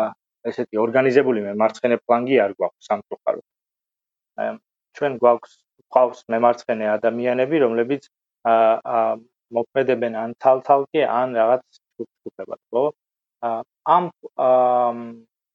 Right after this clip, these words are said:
სომხეთშიც პრინციპში იგივეა. ა, უბრალოდ ეს ერთადერთი პარტია, რომელიც ახალგაზრდებისგან შედგება ძირითადად,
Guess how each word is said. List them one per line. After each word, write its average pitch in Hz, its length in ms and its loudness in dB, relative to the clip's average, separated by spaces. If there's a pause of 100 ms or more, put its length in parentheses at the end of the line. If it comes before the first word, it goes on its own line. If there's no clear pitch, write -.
(160)
სომხეთშიც 175 680 -2
პრინციპში 143 580 -6
იგივეა. 113 540 2 (580)
ა, 104 80 -4 (360)
უბრალოდ 139 420 2
ეს 131 240 0
ერთადერთი 135 540 0
პარტია, 120 440 2
რომელიც 110 420 -4
ახალგაზრდებისგან 127 1000 0
შედგება 113 440 -6
ძირითადად, 107 680 -2